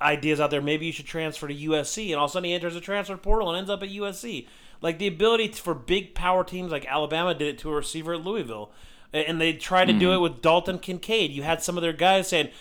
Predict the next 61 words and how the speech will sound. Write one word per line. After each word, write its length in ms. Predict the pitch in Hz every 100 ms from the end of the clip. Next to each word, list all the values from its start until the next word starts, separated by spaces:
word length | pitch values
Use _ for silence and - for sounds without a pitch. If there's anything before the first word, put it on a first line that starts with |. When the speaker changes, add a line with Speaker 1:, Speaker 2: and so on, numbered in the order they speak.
| - -
Speaker 1:
"Kincaid's 420 | 185 - 226 170
about 200 | 175 170
to 100 | 170
enter 240 | 175 180
the 40 | 175
transfer 340 | 202 208 185
portal. 280 | - 165 165
He's 80 | 147
probably 220 | 180 175
gonna 160 | 180
go 60 | 170
to 80 | 170
U 180 | 175 170
S 100 | -
C." 320 | 226 135 - - - -
You 100 | 160
know, 60 |
like, 200 | 170 123 - - -
the, 240 | 180 160 127
that 280 | 185 202 208
thing 200 | 185 165
is 120 | 127
really, 640 | 117 123 151 190 180 156 131
they've 220 | 160 156
gotta 240 | 165 160
figure 300 | 156 160 147
a 40 | 131
way 140 | 127
to, 160 | 113 110
to 80 | -
hone 320 | 117 123 127
that 180 | 123 120
in 140 | 120 117
because 280 | 117 120
I, 160 | 135 139 - - - 156
the 80 |
fact 260 | - 185 180
that, 220 | 160 - - - - - - - - -
uh, 80 | - - - - - 165
these, 460 | 170 175 139 127
these 220 | 170 160
good 420 | 120 165 180 190 165
mid-level 460 | 170 170 170 160
teams 280 | 160 160 160
could 160 | 147 -
turn 200 | 156 156
into, 160 | 135
like, 160 | 127 123
feeder 340 | - 143 147
programs 580 | 143 143 135 135 135 135
for 200 | - 131
the 100 | 131
top 300 | 139 135 127
guys, 340 | 135 135 139
you 60 | 139
know, 120 | 135
just 140 | 135 -
consolidate 540 | 113 - 123 131 117
Speaker 2:
Mm-hmm. 100 | 101
Speaker 1:
power 180 | 127 120
more. 400 | 117 123 135